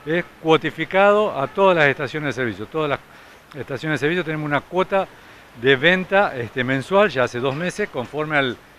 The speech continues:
al consumo que estábamos teniendo, este, en, en los últimos meses, que tampoco, hay que decirlo, este, son los valores prepandemia. ¿Qué tenemos ahora? El movimiento turístico, este, quien pueda viajar,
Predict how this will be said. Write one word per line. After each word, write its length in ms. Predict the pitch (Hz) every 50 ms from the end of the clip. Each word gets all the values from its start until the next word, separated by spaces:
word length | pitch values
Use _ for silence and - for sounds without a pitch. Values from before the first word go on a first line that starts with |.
| - _ _ -
al 140 | 123 123
consumo 480 | 104 120 123 117 - 160 160 156 151 139
que 80 | 123 123
estábamos 440 | - 147 143 139 135 131 127 113
teniendo, 640 | - - 127 123 131 143 147 147 143 143 143 143 135
este, 500 | 120 113 - - - 127 120 113 113 107
en, 380 | 110 113 - 131 127 123 123 135 147 147
en 220 | 135 123 123 123 120
los 120 | 123 113 - - - -
últimos 480 | 180 151 151 131 131 139 131 131 127 117
meses, 340 | 135 170 170 151 208 185 - - - - - _ -
que 80 | 120 110
tampoco, 720 | - 131 123 110 - 147 151 139 151 151 135 127 120 120
hay 100 | 120 113
que 80 | 120
decirlo, 540 | 123 123 113 - 147 151 151 151 151 131 - - - - - - - _ - 135
este, 240 | 117 - - 120
son 220 | 107 - 139 139 135
los 80 | 127
valores 340 | 117 127 131 143 143 135 123
prepandemia. 640 | - 135 135 123 127 127 120 113 104 95 92 90 82 - - - - - - _ _
¿Qué 140 | - 160 151
tenemos 360 | 170 170 170 180 180 175 151
ahora? 400 | 170 185 208 202 180 147 104 85 - - - _ _ _ _ _ _ - -
El 160 | 143 127 120
movimiento 480 | 123 127 127 131 131 143 143 135 143 123
turístico, 640 | 131 143 160 175 151 - 170 147 - 175 185 180 - - - 120
este, 200 | 101 - 117 107
quien 220 | - 135 127 117
pueda 280 | 113 139 143 143 139 131
viajar, 480 | 127 131 127 123 - 165 170 180 180